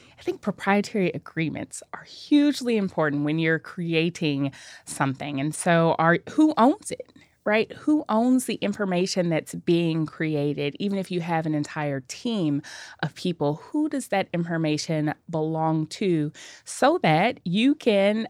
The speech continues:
uh, you know, if you have an employee that then leaves, are they taking all of that information with them and sharing it with other people? We also, and this is a space that is ever changing, some of these, uh, separation agreements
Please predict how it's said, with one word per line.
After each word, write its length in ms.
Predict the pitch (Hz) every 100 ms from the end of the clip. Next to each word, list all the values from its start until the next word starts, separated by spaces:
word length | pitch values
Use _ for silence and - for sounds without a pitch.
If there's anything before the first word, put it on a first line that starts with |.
| -
uh, 140 | 170 -
you 160 | 277
know, 100 | 220
if 140 | 151 220
you 80 |
have 120 | 220 214
an 60 |
employee 460 | 185 - 220 214 208
that 220 | 180 165
then 260 | 175 160 175
leaves, 640 | 285 240 185 208 226 - - - - -
are 80 | 170
they 140 | 190 214
taking 420 | - 196 202 190 -
all 160 | 175 185
of 80 |
that 180 | 190 175 -
information 760 | 160 180 170 151 151 165 165
with 240 | 170 254 -
them 260 | 165 160 -
and 160 | 160
sharing 320 | - 165 160
it 80 | 156
with 120 | -
other 240 | 147 147 151
people? 540 | - 339 - - - _ - - - -
We 120 | 202
also, 600 | - 196 262 208 185 165 -
and 140 | 185 190
this 140 | 190
is 240 | 170 - - - - -
a 40 | -
space 440 | - - 185 170
that 140 | 170 160
is 180 | 156 -
ever 240 | - 180 170
changing, 880 | - - 185 180 175 151 143 147 165
some 240 | - 202
of 160 | 190 185
these, 480 | 175 165 165 - -
uh, 160 | 160 147
separation 720 | - 202 196 170 160 175 -
agreements 640 | 240 247 247 247 247 -